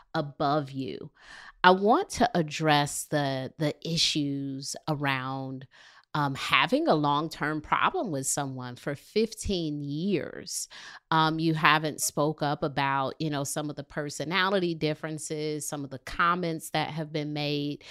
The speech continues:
And once you sit with something for fifteen years, yes, that fifteenth year on day seven, it's going to be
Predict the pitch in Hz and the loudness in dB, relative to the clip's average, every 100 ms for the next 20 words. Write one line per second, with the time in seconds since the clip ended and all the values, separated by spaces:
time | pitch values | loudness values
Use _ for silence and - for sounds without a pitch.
0 | - - - 180 247 427 - 294 - - | -20 -8 -2 0 0 0 0 0 2 2
1 | 185 - 175 - 160 165 160 151 143 - | 2 0 -4 0 -2 0 -4 -4 -8 -6
2 | 180 175 - 175 156 151 151 156 175 190 | -4 -4 -4 -4 -4 -4 -4 -2 -2 -4
3 | 196 - - - 160 165 175 196 202 - | -8 -14 -20 -12 -2 6 8 8 4 -2
4 | - 139 - 202 196 - - 185 180 - | -2 -4 0 0 0 0 -2 0 -2 -6
5 | 165 175 170 170 170 156 151 143 147 156 | -4 -2 0 0 -2 -4 -4 -2 -2 -2
6 | - 170 147 151 147 - 156 151 - 151 | -2 -2 -2 -2 -6 -6 -6 -6 -8 -6
7 | 151 151 - 147 143 143 135 | -4 -4 -6 -6 -4 -2 -4